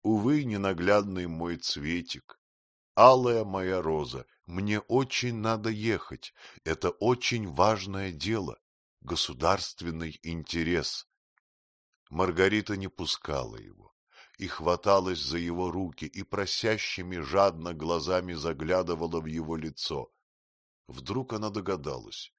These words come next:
что у Танкреда есть другая возлюбленная, и закричала, становясь вдруг грубою и вульгарною:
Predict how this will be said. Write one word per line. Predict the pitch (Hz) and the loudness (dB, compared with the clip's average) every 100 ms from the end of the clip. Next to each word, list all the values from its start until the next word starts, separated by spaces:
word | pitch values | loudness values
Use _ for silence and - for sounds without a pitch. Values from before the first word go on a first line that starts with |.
| - | -16
что | - 80 | -8 -4
у | 78 | -4
Танкреда | - 85 80 90 98 90 | -2 -2 -2 -2 -2 0
есть | 80 73 95 - - - | -4 -2 -4 -4 -8 -12
другая | 82 78 65 98 120 110 | -6 -6 2 2 4 0
возлюбленная, | 101 98 98 92 73 71 65 64 55 - _ _ _ _ _ - | 0 -2 -2 -4 -4 -6 -10 -12 -16 -20 _ _ _ _ _ -4
и | |
закричала, | 85 92 87 95 - 104 92 78 | 0 2 0 -4 0 2 4 2
становясь | - 85 85 90 92 | -4 -4 -2 0 -2
вдруг | 65 87 87 76 | -4 -6 -6 -6
грубою | 80 117 117 107 104 | -4 -2 -2 0 -2
и | 95 95 | -2 -4
вульгарною: | 95 95 85 87 67 73 71 69 | -2 -2 2 2 2 -6 -6 -8